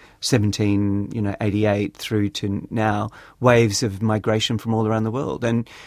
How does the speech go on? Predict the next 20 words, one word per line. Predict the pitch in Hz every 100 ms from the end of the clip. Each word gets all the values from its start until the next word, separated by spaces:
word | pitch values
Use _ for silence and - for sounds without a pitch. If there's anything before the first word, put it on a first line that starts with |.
| -
you | 139
know, | 117 110
to | - 143 135 135
try | - 131
and | 127 117 107
find | - 113 113 107
that | 101
story | - 110 104 101
that | 104 - _ - - - _ _ _ -
celebrates | - 143 127 117 107 -
our | 104
First | - 101 -
Nations | 104 104 107 98
culture, | - 104 101 131
the | 120 101
oldest | 98 98 101
living, | - 98 101 98 101 -
consis-, | 101 - -
you | - 98
know, | 98